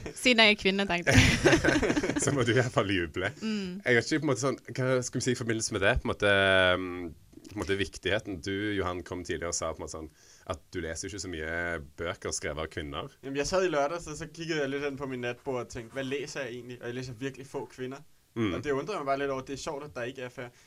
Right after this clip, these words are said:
Speaker 3: Så prøvede
Speaker 1: Men er ikke
Speaker 3: jeg
Speaker 1: det færre kvinnelige forfattere enn mannlige?
Speaker 3: Det er der nok.
Speaker 1: Det er
Speaker 3: Det,
Speaker 1: nok
Speaker 3: det tror jeg
Speaker 1: sikkert en
Speaker 3: helt
Speaker 1: grunn, det
Speaker 3: sikkert.
Speaker 1: også.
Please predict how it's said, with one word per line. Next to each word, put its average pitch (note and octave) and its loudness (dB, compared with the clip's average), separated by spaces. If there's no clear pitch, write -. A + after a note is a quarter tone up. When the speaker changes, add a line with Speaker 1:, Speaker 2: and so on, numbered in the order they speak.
Speaker 3:
Så F3+ -12
prøvede G#3 2
Speaker 1:
Men A#3+ 6
er C#4+ 8
ikke C#4+ 8
Speaker 3:
jeg A3+ 8
Speaker 1:
det A3+ 0
færre F#3 4
kvinnelige G3 2
forfattere F#3 -2
enn E3+ -10
mannlige? F3+ -2
Speaker 3:
Det E3 2
er G3 4
der D3+ 0
nok. A#2+ 0
Speaker 1:
Det G3 2
er F#3 -2
Speaker 3:
Det, G3 -4
Speaker 1:
nok F#3 0
Speaker 3:
det E3+ -4
tror G#3+ 0
jeg G#3+ 0
Speaker 1:
sikkert - -
en G3 2
Speaker 3:
helt F#3 2
Speaker 1:
grunn, G3 2
det F3+ 0
Speaker 3:
sikkert. E3+ -2
Speaker 1:
også. F3+ -14